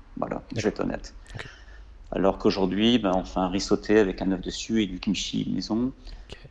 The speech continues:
Speaker 1: On fait, euh, un poulet frit avec des poulets, tu vois, qui, qui viennent de la boucherie, qu'on,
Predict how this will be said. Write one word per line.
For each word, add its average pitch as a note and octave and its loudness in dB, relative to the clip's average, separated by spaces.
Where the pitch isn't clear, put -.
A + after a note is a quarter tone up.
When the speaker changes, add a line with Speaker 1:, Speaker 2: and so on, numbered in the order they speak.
Speaker 1:
On F#2 2
fait, G#2 0
euh, F2 -2
un - -6
poulet - 2
frit B2 0
avec F#2 2
des F2 0
poulets, G#2+ 0
tu - -16
vois, G2 2
qui, E2+ -6
qui - -12
viennent F#2 0
de F2+ 2
la F#2 4
boucherie, A2 0
qu'on, E2+ -4